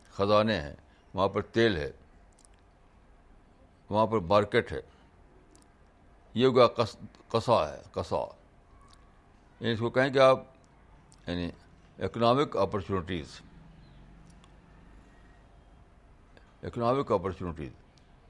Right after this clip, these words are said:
تو ان economic opportunities کو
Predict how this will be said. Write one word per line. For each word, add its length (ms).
تو 140
ان 200
economic 560
opportunities 720
کو 360